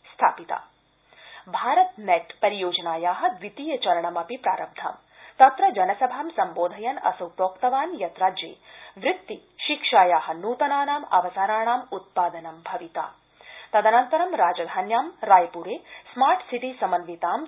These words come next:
नियन्त्रण केन्द्रमपि उद्घाटितम्। प्रधानमन्त्री श्व डिजिटल भारतस्य लाभार्थिभि साकं दृश्य श्रव्य संलाप माध्यमेन सम्भाषणं करिष्यति। कार्यक्रमोऽयं डीडी न्यूज,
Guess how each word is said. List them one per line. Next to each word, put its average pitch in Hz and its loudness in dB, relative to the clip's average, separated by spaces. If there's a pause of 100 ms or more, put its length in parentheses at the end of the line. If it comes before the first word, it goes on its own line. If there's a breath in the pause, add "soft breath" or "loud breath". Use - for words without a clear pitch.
नियन्त्रण 240 -4
केन्द्रमपि 180 -6
उद्घाटितम्। 165 -10 (1500 loud breath)
प्रधानमन्त्री 320 4
श्व 208 -2
डिजिटल 208 -2
भारतस्य 208 0 (280 loud breath)
लाभार्थिभि 214 6
साकं 202 4 (440 loud breath)
दृश्य 254 -4
श्रव्य 226 0
संलाप 180 -2
माध्यमेन 247 -2
सम्भाषणं - -6 (500)
करिष्यति। 165 -4 (640 loud breath)
कार्यक्रमोऽयं 247 2 (180)
डीडी 180 -6
न्यूज, 180 -12